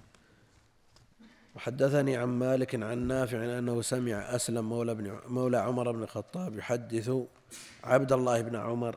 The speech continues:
أن عمر بن الخطاب رأى على طلحة بن عبيد الله أحد العشرة المبشرين، سعيد وسعد وابن عوف وطلحة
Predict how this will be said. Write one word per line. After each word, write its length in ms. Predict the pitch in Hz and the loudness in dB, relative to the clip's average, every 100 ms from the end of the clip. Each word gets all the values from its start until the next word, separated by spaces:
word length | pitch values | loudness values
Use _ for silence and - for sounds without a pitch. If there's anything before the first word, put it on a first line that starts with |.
| - | -6
أن 260 | 127 135 | -2 0
عمر 380 | 123 127 131 120 | 2 2 2 2
بن 160 | 120 113 | 0 -4
الخطاب 680 | - 104 - 110 110 110 - - - - - _ - | -6 -10 -6 -2 -2 -4 -10 -20 -20 -20 -20 _ -10
رأى 280 | 117 117 123 | 0 2 2
على 280 | 117 110 107 | 2 0 -2
طلحة 300 | - 101 110 | -4 -6 -6
بن 240 | 113 107 | -6 -8
عبيد 380 | 107 107 107 104 | -8 -6 -4 -4
الله 360 | 104 110 120 101 - _ _ _ - _ _ _ _ - | -4 -6 -6 -8 -14 _ _ _ -20 _ _ _ _ -16
أحد 240 | - 113 110 | -8 -6 -4
العشرة 460 | 87 117 - 104 | -6 -6 -4 -6
المبشرين، 720 | 104 101 95 - 101 107 110 - _ _ _ _ _ _ _ _ - _ _ _ _ | -6 -8 -8 -8 -6 -6 -6 -12 _ _ _ _ _ _ _ _ -20 _ _ _ _
سعيد 480 | - 85 104 120 117 | -10 -6 -2 -2 0
وسعد 600 | 110 101 - 101 127 117 | -4 -4 -6 -6 -6 -6
وابن 360 | 110 101 98 98 | -6 -8 -10 -10
عوف 360 | 113 113 104 | -4 -4 -4
وطلحة 600 | 113 104 107 120 110 - | -6 -8 -10 -12 -10 -10